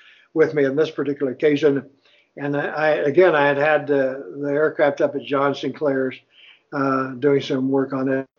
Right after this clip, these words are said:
He had made me a little, uh, device, uh, with, uh, five fingers, uh, or, or, uh, actually it slipped over my, uh, elevator push rod, and it said, uh, had written on it, "Five pins."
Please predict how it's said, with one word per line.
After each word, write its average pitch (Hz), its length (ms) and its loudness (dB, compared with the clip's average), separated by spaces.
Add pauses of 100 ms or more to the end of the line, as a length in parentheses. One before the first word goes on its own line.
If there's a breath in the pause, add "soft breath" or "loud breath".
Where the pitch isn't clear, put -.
(460)
He 202 120 4
had 220 120 8
made 185 240 2
me 170 100 2
a 147 100 2
little, 190 440 4 (300 loud breath)
uh, 156 140 -10
device, 151 680 -2 (140)
uh, 143 180 -4 (200)
with, 143 260 2
uh, 139 180 0
five 190 380 2
fingers, 147 560 0
uh, 131 180 -4 (200)
or, 135 280 -8 (680 soft breath)
or, 143 320 2
uh, 143 280 0
actually 160 420 2
it - 40 -8
slipped 196 300 4
over 185 200 6
my, 139 320 -2
uh, 131 120 -4 (500)
elevator 170 340 4
push 175 280 -2
rod, 135 160 0
and 151 100 -6
it 190 80 -12
said, 151 400 2 (500 soft breath)
uh, 156 80 -8
had 156 220 2 (160)
written 180 240 6
on 156 140 -2
it, - 120 -14
"Five 175 380 0
pins." 143 420 -6